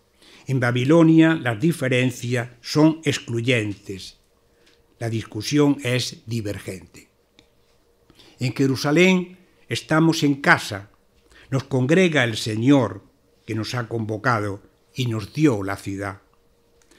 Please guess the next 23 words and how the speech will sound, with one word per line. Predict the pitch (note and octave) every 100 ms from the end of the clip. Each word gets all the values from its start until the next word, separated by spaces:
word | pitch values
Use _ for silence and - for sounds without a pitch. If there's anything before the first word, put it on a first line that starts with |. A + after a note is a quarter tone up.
| - -
La | B2+
conversación | C3+ B2+ B2 B2+ A#2 E3 D#3
es | E3 -
convergente, | - C3 A2 A2 A2 C#3+ A#2+ G#2+ G#2 G#2 F#2+ G2 _ _
se | - B2
dialoga, | A2 A2 G2+ C#3 B2 A2 G2+ G2
se | A2+
respeta | G#2+ A2 - - E3+ E3 E3+ E3+
y | B2+
acoge | A2+ D3 D3 -
la | B2+ A#2+
diversidad. | A#2 A2 G#2 A2+ G2+ G2 G2+ _ _ _ _ -
Solo | - D#3 D3 D3
hay | B2+ G#2 G#2+
un | C#3+ B2+
nosotros, | A2+ - G#2 F#2+ G2+ F#2+ - _ _ _ _ _ -
un | C3+
solo | - C3 A#2+
corazón | A#2 G#2+ G2+ - G#2 G2 _ _ _ A#2
y |
una | A2 F#2+
sola | - G2+ F#2+
alma. | F#2 F2 E2 F#2+